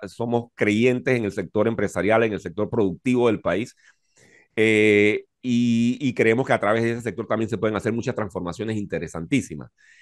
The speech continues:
Y en este tema, este tema de, de, del grupo Silver, del grupo de mayores de cincuenta, para efectos de nuestra definición, hay un mundo de oportunidades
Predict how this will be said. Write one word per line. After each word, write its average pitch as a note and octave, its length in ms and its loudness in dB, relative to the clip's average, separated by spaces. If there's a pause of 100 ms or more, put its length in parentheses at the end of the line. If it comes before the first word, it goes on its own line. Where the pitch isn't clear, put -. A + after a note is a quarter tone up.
(160)
Y B2+ 200 2
en A#2 100 2
este C3 300 4
tema, G#2+ 500 0
este A2 240 -2
tema B2+ 480 0
de, E2 420 -6
de, E2 300 -4
del E2+ 160 -6
grupo F#2+ 280 -2
Silver, A2 480 0
del F2+ 140 -4
grupo F#2+ 240 -2
de G#2 60 0
mayores G2 340 2
de G2+ 80 -6
cincuenta, G#2+ 480 2
para D#2 160 -4
efectos G2 300 0
de G#2 60 4
nuestra G2+ 280 0
definición, G2 640 -4 (640)
hay A2+ 360 2
un B2+ 280 4
mundo C#3 380 6
de G#2+ 80 6
oportunidades E2+ 960 -4